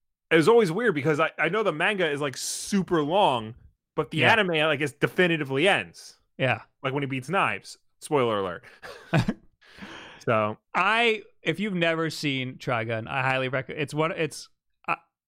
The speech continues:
Speaker 2: I struggle to call it my favorite anime because it's been so long since I've seen it. Um,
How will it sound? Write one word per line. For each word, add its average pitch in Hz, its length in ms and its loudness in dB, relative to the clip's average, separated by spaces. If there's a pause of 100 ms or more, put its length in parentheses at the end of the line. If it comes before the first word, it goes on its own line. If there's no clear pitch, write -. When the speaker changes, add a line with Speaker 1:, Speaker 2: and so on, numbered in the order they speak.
(140)
Speaker 2:
I 143 60 2
struggle 175 400 -2
to 160 100 -2
call 143 220 -2
it 127 60 -4
my 127 100 -8
favorite 127 340 -4
anime 147 300 -2
because 135 200 -10
it's 120 100 -12
been 120 100 -8
so 123 160 -8
long 117 160 -6
since 123 160 -16
I've 110 140 -12
seen 117 180 -10
it. 127 140 -12 (600)
Um, 123 540 -4